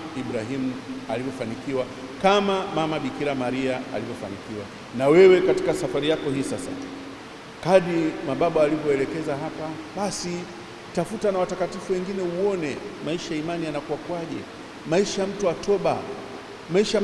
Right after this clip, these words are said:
ya mtu ambaye anataka mageuzi ndani ya roho yake inakuwa kwaje, maisha ya mtu ambaye ana-, anakata shauri kwa upande wa Mungu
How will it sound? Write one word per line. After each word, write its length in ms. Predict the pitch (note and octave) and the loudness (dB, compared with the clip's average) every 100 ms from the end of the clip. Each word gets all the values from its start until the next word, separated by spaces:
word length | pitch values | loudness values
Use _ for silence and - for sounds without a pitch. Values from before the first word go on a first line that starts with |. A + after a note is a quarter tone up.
| G3 - - | 0 -2 0
ya 100 | F#3+ | 0
mtu 200 | G#3+ F#3+ | 2 0
ambaye 260 | F#3 G3+ | 2 2
anataka 340 | F#3 E3 F#3+ F3+ | 0 -2 -4 -4
mageuzi 680 | E3 F3+ G3 G3 F3+ E3 A#2 - - - - - C3+ | 0 4 4 2 -2 -4 -4 -6 -10 -12 -12 -8 -2
ndani 460 | D#3+ F3 F3 E3+ E3 - D3+ | 0 0 0 -2 -4 -6 -2
ya 100 | C#3+ | 0
roho 220 | C#3 C#3+ | 0 -2
yake 260 | D#3+ C#3+ C#3+ | -4 -4 -6
inakuwa 320 | C3+ - C3 | -6 -4 -6
kwaje, 360 | - D3 B2 G2 - - - - | -4 -6 -6 -10 -12 -14 -14 -2
maisha 300 | F3 A3+ A3+ | 2 2 2
ya 60 | G#3+ | -2
mtu 200 | G#3 G3+ | 0 -2
ambaye 260 | G3 G#3+ | 0 0
ana-, 200 | G3 F3 D3 | 0 -2 -6
anakata 360 | D#3 - A3+ F#3 | -6 -6 -6 -6
shauri 380 | - G#3 B3+ G#3 A#2+ - - - - | -2 0 0 -2 -6 -10 -12 -6 0
kwa 80 | |
upande 320 | F#3 F#3+ F3+ E3+ | 0 2 0 0
wa 100 | D3+ | 0
Mungu 360 | E3+ D#3+ C3+ | -2 -2 -4